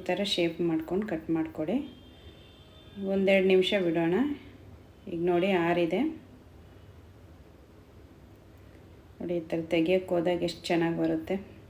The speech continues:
ಮಕ್ಕಳಂತೂ ತುಂಬ ಇಷ್ಟಪಟ್ಟು ತಿಂತಾರೆ. ಈ ಬರ್ಫಿ ಅಂದರೆ, ಆ, ಕೃಷ್ಣಾಷ್ಟಮಿಗೆ ಉಂಡೆ ಬರ್ಫಿ ಅಂದರೆ ಮಕ್ಳಿಗೆ ತುಂಬಾ ಇಷ್ಟ. ಈ ಥರ ಎಲ್ಲ ಕಟ್ ಮಾಡಿಕೊಂಡು ನೋಡಿ,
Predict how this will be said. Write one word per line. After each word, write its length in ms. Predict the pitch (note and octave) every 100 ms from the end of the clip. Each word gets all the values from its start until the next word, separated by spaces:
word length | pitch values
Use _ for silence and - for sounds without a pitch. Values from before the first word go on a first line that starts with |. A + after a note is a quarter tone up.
| - - - - - - - - - - - F#3+
ಮಕ್ಕಳಂತೂ 480 | G3 - A#3 A#3+ C4+ C4 G3
ತುಂಬ 200 | F3+ G3 F#3+
ಇಷ್ಟಪಟ್ಟು 500 | - - F3+ F3+ E3+ -
ತಿಂತಾರೆ. 480 | D#3+ - D#3+ D#3 A#3+ - - - - - - -
ಈ 40 | F#3 F3+
ಬರ್ಫಿ 360 | F3 - G3 G3
ಅಂದರೆ, 260 | F3+ F#3 G3 E3+ E3 E3+ - - - -
ಆ, 80 | E3+ E3+
ಕೃಷ್ಣಾಷ್ಟಮಿಗೆ 920 | F#3 F3+ F#3+ F#3 F#3 - F#3+ F#3+ F#3+ F#3 F3+
ಉಂಡೆ 260 | F3+ F#3 F#3 F3
ಬರ್ಫಿ 280 | E3+ - F#3
ಅಂದರೆ 180 | F#3 G3+ G3
ಮಕ್ಳಿಗೆ 340 | D#3+ - F3+ -
ತುಂಬಾ 280 | E3+ E3+ F3 F#3 F#3 E3+
ಇಷ್ಟ. 200 | - F3+ B3 - - - - - - A3
ಈ 20 | G#3+
ಥರ 120 | G#3 G3+
ಎಲ್ಲ 120 | F#3+ F#3+ F#3
ಕಟ್ 180 | E3 - E3+
ಮಾಡಿಕೊಂಡು 480 | F3 - E3 F3 B3+ - - - - - - - - - - - -
ನೋಡಿ, 140 | F3